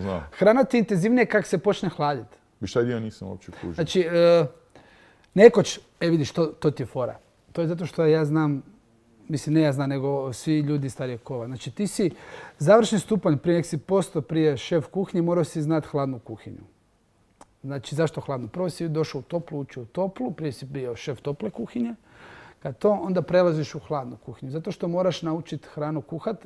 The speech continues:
Speaker 2: i računati njezino vrijeme hlađenja da bude savršeno kad se ohladi. A ne?
Speaker 1: Ujebote.
Speaker 2: I onda tek kad si ti šef kuhinje, hladne kuhinje, tek možeš postati onda ex-, executive šef.
Speaker 1: Mhm.
Speaker 2: Tak je prije funkcioniralo.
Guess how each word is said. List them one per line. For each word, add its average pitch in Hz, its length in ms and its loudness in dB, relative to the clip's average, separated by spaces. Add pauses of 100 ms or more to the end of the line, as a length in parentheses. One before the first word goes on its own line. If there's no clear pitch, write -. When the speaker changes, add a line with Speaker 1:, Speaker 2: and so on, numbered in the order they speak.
Speaker 2:
i 160 60 -6
računati 170 460 -4
njezino 170 320 -2
vrijeme 160 300 -2
hlađenja 131 800 -8
da 135 140 -8
bude 139 240 -6
savršeno 139 560 -8
kad 120 220 -16
se 127 80 -12
ohladi. 110 380 -12 (720)
A 127 40 -16
ne? 101 100 -4
Speaker 1:
Ujebote. 90 840 -6 (180)
Speaker 2:
I 165 100 4
onda 220 180 8
tek 240 240 12
kad 220 140 8
si 165 140 -2
ti 233 120 2
šef 196 240 8
kuhinje, 175 280 2
hladne 247 320 8
kuhinje, 220 300 2
tek 214 260 6
možeš 190 300 0 (340)
postati 165 280 2
onda 160 140 2
ex-, 160 240 4
executive 143 380 2
šef. 98 200 -10 (240)
Speaker 1:
Mhm. 113 520 -6 (320)
Speaker 2:
Tak 185 220 8
je 156 40 2
prije 165 160 6
funkcioniralo. 135 640 -2